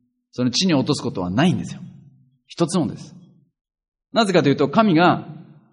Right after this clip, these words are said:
正しい方だからです。どんな大金を積んだとしても、どんなそのコミットメントを神に立てたとしても、神が約束したことに対して、約束したことを神に対してその翻すように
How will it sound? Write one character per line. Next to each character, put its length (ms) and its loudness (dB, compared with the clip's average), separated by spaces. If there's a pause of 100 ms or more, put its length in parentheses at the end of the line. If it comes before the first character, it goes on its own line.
(240)
正 360 0
し 20 2
い 40 -2
方 200 0
だ 100 -6
か 100 -10
ら 60 -12
で 140 -20
す。 180 -20 (1500)
ど 220 4
ん 40 6
な 100 4
大 240 2
金 180 0
を 60 0
積 180 -6
ん 60 0
だ 100 2
と 80 0
し 60 -2
て 60 -2
も、 120 0
ど 220 2
ん 80 2
な 460 0
そ 100 -4
の 120 2
コ 120 -2
ミ 140 0
ッ 20 -14
ト 100 -2
メ 120 2
ン 60 -6
ト 200 6
を 240 0
神 180 2
に 120 2
立 180 -2
て 100 2
た 140 -2
と 60 -4
し 80 -8
て 60 -4
も、 300 0 (140)
神 260 4
が 300 4
約 200 2
束 220 -4
し 80 -6
た 80 0
こ 120 0
と 100 2
に 100 2
対 200 0
し 80 -8
て、 240 -4 (720)
約 200 0
束 200 0
し 40 -2
た 100 0
こ 120 0
と 240 4
を 80 0
神 220 4
に 80 2
対 200 2
し 40 -2
て 40 -4
そ 120 -2
の 320 0
翻 420 4
す 140 -4
よ 100 0
う 40 -2
に 200 -10